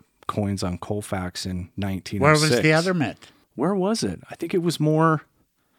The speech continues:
Speaker 1: I don't know. Am I, anything off Colfax, it's vague.
Speaker 2: All
Speaker 1: With me.
Speaker 2: I know is when I was
Speaker 1: It was
Speaker 2: kid,
Speaker 1: Clark,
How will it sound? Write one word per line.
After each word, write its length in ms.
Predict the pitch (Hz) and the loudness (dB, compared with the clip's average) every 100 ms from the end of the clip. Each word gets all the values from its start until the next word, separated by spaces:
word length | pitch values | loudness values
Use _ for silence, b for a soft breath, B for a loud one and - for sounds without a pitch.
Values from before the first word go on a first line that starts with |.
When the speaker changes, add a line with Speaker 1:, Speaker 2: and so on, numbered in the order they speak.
| _ _ - | _ _ -2
Speaker 1:
I 60 | |
don't 140 | 165 180 | 0 4
know. 160 | 190 | 2
Am 200 | 156 143 139 | 2 0 4
I, 100 | 147 | 4
anything 400 | 151 175 170 170 | 4 2 2 2
off 160 | 156 - | 2 0
Colfax, 640 | 143 139 - 123 120 - | 0 2 4 4 2 -2
it's 120 | 101 | -4
vague. 340 | 110 107 95 95 | -4 -2 -2 4
Speaker 2:
All 320 | 139 156 190 | 8 10 8
Speaker 1:
With 80 | 202 | 8
me. 40 | 202 | 8
Speaker 2:
I 120 | 220 | 6
know 500 | 214 165 143 135 147 | 4 6 6 2 0
is 240 | 156 - | -2 0
when 140 | 160 160 | 2 6
I 140 | 165 | 6
was 220 | 185 165 | 4 0
Speaker 1:
It 120 | - - | -2 4
was 140 | 196 | 6
Speaker 2:
kid, 300 | 190 156 151 | 8 4 2
Speaker 1:
Clark, 380 | - 147 165 190 | 4 8 10 8